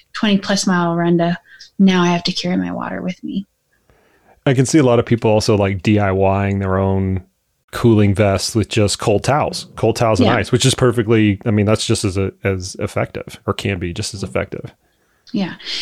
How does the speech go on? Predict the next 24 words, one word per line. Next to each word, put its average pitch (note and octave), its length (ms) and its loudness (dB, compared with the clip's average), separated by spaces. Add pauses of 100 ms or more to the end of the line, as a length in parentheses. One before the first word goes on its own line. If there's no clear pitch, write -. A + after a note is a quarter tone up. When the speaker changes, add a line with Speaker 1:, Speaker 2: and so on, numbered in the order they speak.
(100)
Speaker 1:
And C4+ 100 2
I C4+ 40 4
mean, C4+ 160 6
those D#4 180 4
are D#4 60 2
strategies, A#3 500 0 (160)
like, A#3 140 0
we, B3 340 2 (180)
we've B3 320 2
partnered A#3 400 2
with G#3+ 200 2
Nike G#3 420 2
and G3 140 4
they F#3+ 80 2
have G3 260 0
this F#3+ 340 0
really A3 320 4
neat G3+ 840 4
cooling G#3+ 320 0
vest G3+ 320 -2
that - 140 -6
we G3+ 120 -4
came G3+ 220 -4
up F#3 160 -4